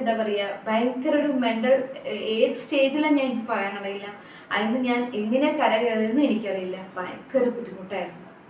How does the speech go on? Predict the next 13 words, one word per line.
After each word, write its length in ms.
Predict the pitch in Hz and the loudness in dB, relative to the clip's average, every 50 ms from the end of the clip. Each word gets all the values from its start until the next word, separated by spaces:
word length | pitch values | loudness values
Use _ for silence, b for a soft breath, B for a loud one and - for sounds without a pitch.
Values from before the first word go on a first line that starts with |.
| - - - | -20 -14 -8
ഭയങ്കര 320 | 196 202 - 214 214 262 254 - | -6 -6 -2 2 2 2 2 2
ബുദ്ധിമുട്ട്. 340 | - - 180 180 180 - - - 220 | 0 -4 -6 -8 -10 -10 -8 -4 -4
അതിനെക്കുറിച്ചുള്ളത് 800 | 226 226 240 247 262 247 240 254 - - 262 240 233 220 226 240 | -4 -2 0 -2 -2 -2 -4 -8 -8 -8 -6 -6 -6 -4 -4 -4
നമുക്ക് 380 | 220 190 190 190 190 - - - - - B B B B B B | -4 -4 -6 -8 -6 -4 -4 -4 -4 -6 B B B B B B
അടുത്തതിൽ 500 | 165 190 196 185 180 - 208 208 220 214 202 | -2 -2 -2 -2 -2 -2 -2 -2 -2 -2 -6
ഡിസ്കസ് 340 | 190 - - - 196 196 185 | -8 -10 -8 -8 -10 -8 -8
ചെയ്യാം. 300 | 180 170 175 180 - - B B B B B - | -6 -4 -4 -4 -4 -6 B B B B B -6
എൻ്റെ 200 | 190 196 208 220 | -6 -4 -4 -4
സ്റ്റോറി 380 | 220 - - 214 196 202 240 240 | -6 -6 -4 -2 -2 0 0 0
തീരുന്നില്ല, 600 | 240 254 254 269 285 285 262 247 - - 175 175 180 - - - B B B B B - - | 0 2 2 6 6 6 6 4 2 2 0 0 -2 -4 -6 -8 B B B B B -18 -14
ഉം, 300 | 208 202 196 190 190 185 180 | -10 -8 -8 -6 -4 -4 -4
ഏഹ്, 840 | 185 180 180 185 185 185 180 180 180 180 180 180 180 180 180 175 175 - - - - - - - - - | -2 -2 -2 -2 -2 -2 -2 -2 -4 -4 -4 -4 -4 -4 -4 -6 -8 -10 -12 -16 -20 -20 -20 -20 -12 -4
ഇനിയും 360 | 233 220 220 220 240 262 | 0 4 4 6 6 6